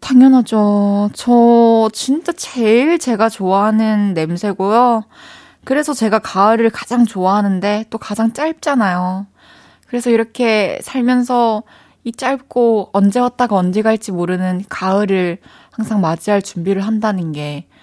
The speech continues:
또 보내고 나서 보낸 걸 아는 게, 어,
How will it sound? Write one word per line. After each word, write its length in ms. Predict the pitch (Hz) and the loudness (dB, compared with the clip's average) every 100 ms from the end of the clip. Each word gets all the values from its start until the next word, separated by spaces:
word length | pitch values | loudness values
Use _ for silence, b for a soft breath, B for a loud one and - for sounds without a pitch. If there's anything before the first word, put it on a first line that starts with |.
| b b _ | b b _
또 100 | 202 | -6
보내고 460 | - 185 214 233 220 | -2 2 4 4 2
나서 520 | 175 175 185 175 165 | 2 0 0 0 -2
보낸 300 | - 180 202 | -2 0 0
걸 220 | 196 180 | 0 -2
아는 720 | 147 156 160 165 180 175 170 175 | -2 -2 -2 -2 0 -2 -2 -2
게, 280 | 226 320 _ b b b b b _ | -4 -4 _ b b b b b _
어, 520 | 277 226 208 190 185 | -16 -10 -8 -8 -10